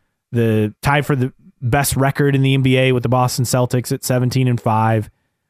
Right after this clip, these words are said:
Um, I also wanna throw out the Kings because, again, they had a lot of success in an era, but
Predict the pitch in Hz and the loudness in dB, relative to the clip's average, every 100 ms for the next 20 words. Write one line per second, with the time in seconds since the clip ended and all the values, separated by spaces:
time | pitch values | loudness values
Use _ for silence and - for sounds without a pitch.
0 | _ - 110 110 113 123 135 - 135 131 | _ -2 0 0 0 0 0 0 0 -2
1 | - _ _ _ _ 117 123 127 127 - | -4 _ _ _ _ 0 2 2 0 -2
2 | 131 - 135 135 127 117 117 120 123 120 | -2 0 2 2 0 -2 -2 0 0 0
3 | 104 92 - _ _ _ _ 113 127 135 | 0 -4 -10 _ _ _ _ -2 2 2
4 | 127 135 131 - - 139 131 - - 135 | 2 2 0 -2 -2 0 0 -2 -2 0
5 | 123 135 156 147 120 104 | 2 2 2 0 0 -2